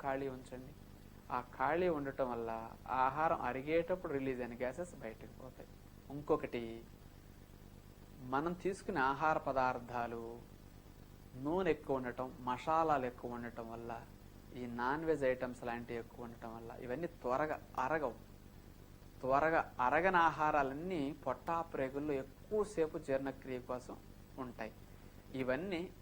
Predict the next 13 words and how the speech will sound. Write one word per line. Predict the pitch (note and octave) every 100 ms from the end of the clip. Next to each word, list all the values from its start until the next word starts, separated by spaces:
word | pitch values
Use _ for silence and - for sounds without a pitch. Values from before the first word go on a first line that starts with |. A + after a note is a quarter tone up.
| -
ఎక్కువ | D3+ - - - G#3
గ్యాస్ని | D3+ C#3 B2+ B2+ C#3
ప్రొడ్యూస్ | C3+ C3 A#2 A#2+ A#2
చేస్తూ | A#2+ A2+ -
ఉంటాయి. | C3+ A2+ A2+ - - - - - - - -
త్వరగా | B2+ B2 C3+ D#3+ F#3
అరిగే | F#3+ E3+ D#3+
ఆహారాలు | D3 C#3 C#3 C#3+ C#3 C3+
ఎప్పుడూ | - - E3+
కూడా | F3+ C#3 D#3+
గ్యాస్ని | D#3 B2+ B2 - C#3
ప్రొడ్యూస్ | C3 A#2+ A#2+ C3+ - -
చేయవు. | A#2